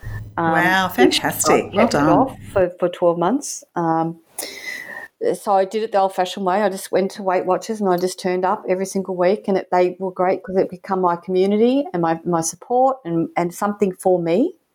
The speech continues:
Speaker 1: This is a long journey for me, and I have to be,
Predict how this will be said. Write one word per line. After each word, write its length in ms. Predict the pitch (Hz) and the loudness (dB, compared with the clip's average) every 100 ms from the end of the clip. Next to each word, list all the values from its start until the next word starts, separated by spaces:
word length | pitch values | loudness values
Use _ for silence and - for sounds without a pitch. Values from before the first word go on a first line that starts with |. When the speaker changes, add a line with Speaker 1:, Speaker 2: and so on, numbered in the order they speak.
| 214 | -2
Speaker 1:
This 220 | 277 285 | 0 0
is 60 | 262 | 0
a 60 | |
long 300 | 214 196 196 | 2 2 0
journey 400 | 165 165 175 151 | 0 2 2 0
for 180 | 147 - | -4 -2
me, 340 | 165 147 180 - _ _ _ _ _ _ - | 2 2 0 -4 _ _ _ _ _ _ -4
and 100 | 208 | 0
I 60 | |
have 140 | 262 285 | -2 -4
to 100 | 214 | 0
be, 200 | 202 | 0